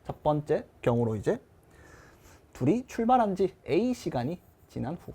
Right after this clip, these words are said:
후를 한번 생각을 해주시면 되겠습니다. 먼저 삼천, 둘레가 삼 킬로미터인 호수가 있다고 했기 때문에 먼저 이렇게 둘레가 삼 킬로미터인 호수를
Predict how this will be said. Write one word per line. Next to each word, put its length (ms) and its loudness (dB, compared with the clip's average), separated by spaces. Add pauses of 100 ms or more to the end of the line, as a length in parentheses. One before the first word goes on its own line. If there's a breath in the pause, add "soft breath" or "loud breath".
(2750)
후를 260 0
한번 540 -6
생각을 460 -6 (240)
해주시면 360 -6
되겠습니다. 600 -12 (1040 loud breath)
먼저 440 4 (800)
삼천, 560 0 (120)
둘레가 420 6
삼 240 0
킬로미터인 640 2
호수가 600 0
있다고 480 -2
했기 180 -6
때문에 380 -6 (200)
먼저 240 -6
이렇게 380 -6 (160)
둘레가 440 -2 (480)
삼 200 -4
킬로미터인 680 0
호수를 460 2